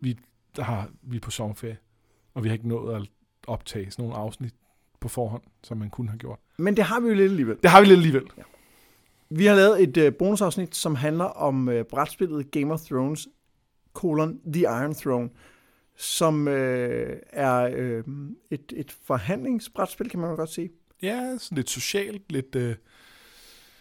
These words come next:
Speaker 1: øh, sådan et, øh, et, øh, beer and pretzel-spil for nørder.
Speaker 2: Ja, med masser af intriger. Og vi har været ude at spille det med, øh, nogle dragsvorne,
Speaker 1: Ja.
Speaker 2: og, øh, har sådan en, det er jo ikke en anmeldelse, men vi har lavet et lille afsnit om det, som, øh, som kommer,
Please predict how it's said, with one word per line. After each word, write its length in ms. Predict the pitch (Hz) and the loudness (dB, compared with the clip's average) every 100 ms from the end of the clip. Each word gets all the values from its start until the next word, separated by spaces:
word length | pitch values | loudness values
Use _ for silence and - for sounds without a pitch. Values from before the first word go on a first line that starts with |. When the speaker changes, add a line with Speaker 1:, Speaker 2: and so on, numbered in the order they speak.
| - - _ _ _ - | -20 -20 _ _ _ -10
Speaker 1:
øh, 460 | 127 123 117 104 104 | -6 -4 -4 -4 -6
sådan 180 | - 127 110 | -6 -4 -4
et, 120 | 120 | -4
øh, 460 | 117 110 107 104 92 - - | -2 -2 -4 -4 -8 -14 -12
et, 300 | 120 - - | -12 -12 -8
øh, 360 | 107 107 107 104 - | -6 -4 -6 -8 -2
beer 120 | 165 | 0
and 100 | 175 | 0
pretzel-spil 600 | - 180 - 180 - 131 | -2 -2 -4 -8 -2 -2
for 120 | - | -2
nørder. 340 | 135 170 190 196 - _ | -4 -6 -8 -14 -18 _
Speaker 2:
Ja, 80 | 208 - _ _ | -10 -10 _ _
med 140 | 156 | -2
masser 380 | 175 185 175 214 | 0 0 0 2
af 340 | 190 147 151 139 | 4 4 2 2
intriger. 360 | 151 - 147 156 | -4 -4 -2 0
Og 160 | 151 | 2
vi 80 | 202 | 4
har 120 | 202 | 4
været 160 | 175 165 | 6 4
ude 120 | 180 | 4
at 60 | 185 | 2
spille 260 | 180 180 | 0 0
det 100 | 208 | 0
med, 240 | 170 139 131 | 2 2 2
øh, 60 | 127 | 0
nogle 120 | 123 135 | -2 -2
dragsvorne, 460 | 151 190 196 180 - - - | -2 -2 -4 -6 -10 -20 -8
Speaker 1:
Ja. 80 | 165 - | -8 0
Speaker 2:
og, 380 | 156 160 151 139 | 4 4 4 2
øh, 160 | 139 | 0
har 220 | 131 - 156 | -4 -10 -8
sådan 160 | 185 | -6
en, 40 | 139 | -4
det 20 | |
er 40 | 143 | -4
jo 40 | |
ikke 120 | 208 220 | -4 -6
en 80 | - | -2
anmeldelse, 400 | 208 214 165 - | 2 2 2 -4
men 340 | 170 156 151 202 | -2 -2 -4 0
vi 60 | |
har 80 | 214 | 2
lavet 140 | 208 | 4
et 60 | 214 | 4
lille 220 | 208 214 | 4 4
afsnit 320 | 175 170 208 | 4 2 -2
om 140 | 165 151 | -4 -4
det, 80 | 165 | -8
som, 380 | - 156 147 | -2 0 0
øh, 120 | 139 131 - - | -2 -6 -14 -16
som 220 | - 165 143 | -8 -6 -2
kommer, 340 | 165 165 | -2 -4